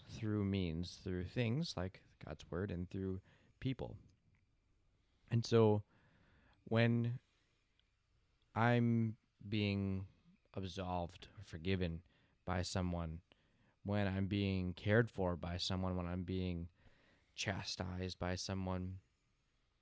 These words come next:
when someone's helping me, um,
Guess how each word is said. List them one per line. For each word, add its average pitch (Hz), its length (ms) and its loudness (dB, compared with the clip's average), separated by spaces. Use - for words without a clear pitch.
when 90 360 -4
someone's 87 400 -2
helping 92 440 -2
me, 87 280 -2
um, 85 600 -2